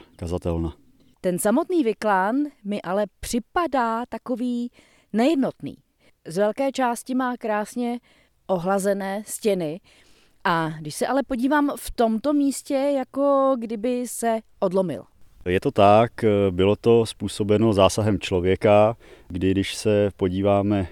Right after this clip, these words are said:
Speaker 1: blíže, tak můžeme vidět, stopy klínů, které sem, někdo pravděpodobně zarazil a tím pak ten vyklan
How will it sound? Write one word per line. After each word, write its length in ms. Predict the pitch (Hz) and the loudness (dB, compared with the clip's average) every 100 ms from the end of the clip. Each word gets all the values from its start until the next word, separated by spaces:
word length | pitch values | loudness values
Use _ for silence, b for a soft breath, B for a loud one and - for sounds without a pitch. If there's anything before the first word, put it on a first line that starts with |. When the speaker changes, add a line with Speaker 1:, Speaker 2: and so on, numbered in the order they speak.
| - | -4
Speaker 1:
blíže, 720 | 87 90 90 92 101 101 107 - B B B | -2 0 0 2 4 4 2 -4 B B B
tak 300 | - 95 - 95 90 | 0 0 0 -2 0
můžeme 500 | 95 90 98 101 98 - | -2 0 0 0 -2 -6
vidět, 580 | 95 90 87 92 95 - 95 90 90 95 | -6 -4 2 2 2 0 -2 0 -2 -4
stopy 680 | - - 95 - 101 95 95 b b b b | -8 -4 -4 0 2 2 0 b b b b
klínů, 680 | - 101 101 107 107 107 110 - | -2 0 2 2 4 2 0 -4
které 380 | - 101 95 | -2 2 2
sem, 360 | 92 101 98 98 95 95 92 - b b | 0 0 2 2 2 0 -2 -6 b b
někdo 360 | 90 90 92 95 | -2 0 -2 -2
pravděpodobně 720 | 95 90 92 95 92 95 82 | -2 -2 -2 0 2 0 0
zarazil 680 | 92 95 95 92 98 95 95 - | -2 0 2 2 2 4 2 2
a 280 | 90 92 87 | -2 -2 -4
tím 320 | - 92 90 92 | -6 -2 0 0
pak 200 | 92 - | -2 -2
ten 200 | 95 95 | -2 -2
vyklan 420 | 87 - 90 90 | -2 0 0 0